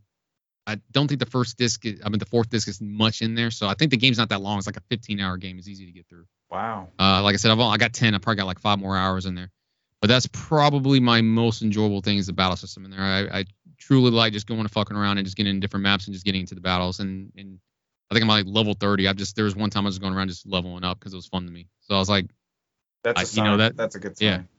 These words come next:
Speaker 2: Ran-,
Speaker 1: Yeah,
Speaker 2: are they
Speaker 1: so
Speaker 2: random, random encounters?
Speaker 1: They are random encounters. Um, but they, they, when I've seen it, you typically get more when you first start up in the level, and as you,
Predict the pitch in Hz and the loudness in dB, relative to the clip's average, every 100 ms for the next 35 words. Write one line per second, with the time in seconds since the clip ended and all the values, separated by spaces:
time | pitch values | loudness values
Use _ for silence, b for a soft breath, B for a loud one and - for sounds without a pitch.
0 | _ _ _ _ _ _ - 123 127 - | _ _ _ _ _ _ -4 -2 2 4
1 | 120 123 117 127 127 - 123 123 123 131 | 4 4 2 -2 -4 -4 -6 -4 -4 -2
2 | 131 127 - _ _ - 123 127 123 123 | -2 -4 -10 _ _ -2 4 6 6 4
3 | 117 107 117 107 101 101 104 104 104 104 | 2 0 0 0 0 -4 -2 0 0 -2
4 | 110 110 104 110 110 110 104 104 110 - | -6 -8 0 4 6 6 4 0 -4 0
5 | 120 117 - - 131 120 139 - 180 156 | 0 -2 -12 -20 -8 0 2 2 2 2
6 | 120 - 160 156 139 113 120 143 139 123 | 0 -2 0 2 4 2 2 2 2 2
7 | 120 98 127 123 131 123 127 117 110 127 | 0 0 0 0 2 2 2 0 2 2
8 | 131 120 113 104 113 | 2 2 2 2 -2